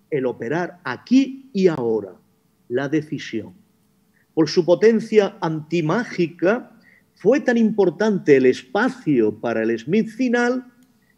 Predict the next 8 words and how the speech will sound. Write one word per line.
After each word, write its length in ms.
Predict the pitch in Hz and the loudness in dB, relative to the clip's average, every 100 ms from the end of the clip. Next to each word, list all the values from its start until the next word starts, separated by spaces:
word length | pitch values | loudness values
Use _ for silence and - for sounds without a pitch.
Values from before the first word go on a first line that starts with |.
| _ | _
y 120 | 180 | -2
por 220 | 156 196 | 4 4
su 160 | - 190 | 6 4
afinidad 640 | 151 180 175 175 233 226 | 4 4 4 4 0 4
electiva 800 | 220 214 202 - 208 180 175 175 - _ _ _ | 6 6 2 0 2 4 0 -2 -10 _ _ _
con 280 | 160 202 180 | 6 8 6
la 100 | 151 | 4
decisión. 680 | 120 - 117 - 113 98 | 0 -2 -8 -6 -6 -6